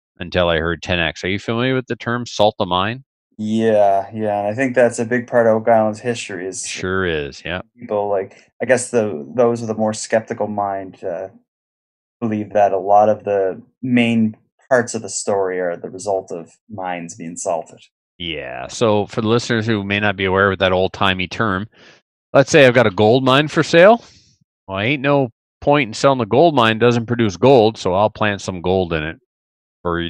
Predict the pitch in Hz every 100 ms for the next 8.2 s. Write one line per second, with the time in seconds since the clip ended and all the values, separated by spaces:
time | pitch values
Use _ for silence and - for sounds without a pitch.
0 | 82 85 85 82 80 76 - 80 76 73
1 | - _ _ _ _ _ _ _ - 85
2 | 80 78 78 78 78 80 80 80 98 95
3 | 78 82 78 - 85 82 - 82 80 101
4 | 85 76 76 - 82 85 71 - _ _
5 | _ 76 73 73 76 76 76 76 - _
6 | 90 82 67 - - 120 73 _ - -
7 | - _ _ _ - 143 180 185 151 120
8 | 113 110